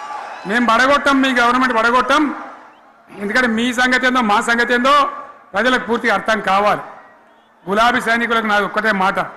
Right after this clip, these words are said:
మనం ఏనాడు, మనం పుట్టిందే పదవులు త్యాగం చేసి, పుట్టిందే రాష్ట్ర సాధన కోసం, స్వార్థం కోసం మనం పనిచేయలే. మీ అందరి నాయకులను, కార్యకర్తలను నేను కోరేది ఒకటే,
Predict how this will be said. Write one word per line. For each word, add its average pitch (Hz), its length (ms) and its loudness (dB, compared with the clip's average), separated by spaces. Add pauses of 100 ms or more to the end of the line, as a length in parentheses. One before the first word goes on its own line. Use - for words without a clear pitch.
(800)
మనం 214 220 0
ఏనాడు, 262 460 2 (460)
మనం 208 120 -2
పుట్టిందే 254 760 2 (680)
పదవులు 240 340 2
త్యాగం 226 480 0
చేసి, 202 300 -4 (800)
పుట్టిందే 254 440 0
రాష్ట్ర 233 300 0
సాధన 233 300 0
కోసం, 220 360 -4 (680)
స్వార్థం 233 400 0
కోసం 226 280 -2
మనం 220 140 -2
పనిచేయలే. 208 560 -2 (680)
మీ 214 100 -4
అందరి 254 440 2
నాయకులను, 254 540 2
కార్యకర్తలను 247 520 0
నేను 240 140 -2
కోరేది 233 280 2
ఒకటే, 240 340 0